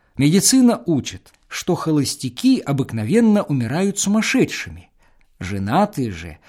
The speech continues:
умирают, не успев сойти с ума. Холостому завязывает галстук горничная, а женатому — жена. Брак хорош также своей доступностью.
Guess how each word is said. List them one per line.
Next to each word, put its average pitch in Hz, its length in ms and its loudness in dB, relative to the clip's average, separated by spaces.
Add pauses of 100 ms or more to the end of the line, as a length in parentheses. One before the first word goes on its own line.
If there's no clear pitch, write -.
(220)
умирают, 175 720 2
не 180 160 2
успев 226 600 0
сойти 151 420 0
с - 120 -10
ума. 104 300 -10 (680)
Холостому 160 840 2
завязывает 180 760 0
галстук 190 480 -4
горничная, 90 760 -4 (480)
а 120 120 -4
женатому — 196 680 -2 (280)
жена. 120 500 -2 (720)
Брак 156 340 0
хорош 165 540 0 (200)
также 185 340 -2
своей 196 300 -2
доступностью. 185 920 -2